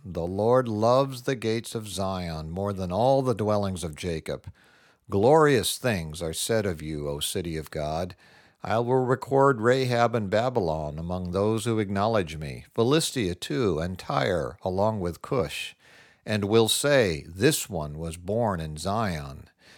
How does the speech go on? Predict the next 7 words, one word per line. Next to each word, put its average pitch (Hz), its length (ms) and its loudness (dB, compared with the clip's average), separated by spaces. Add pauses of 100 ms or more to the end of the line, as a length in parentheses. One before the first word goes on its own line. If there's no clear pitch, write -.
(240)
Indeed, 104 640 2
of 80 220 -8
Zion 107 500 2
it 87 140 -4
will 104 160 0
be 95 140 -4
said, 104 500 0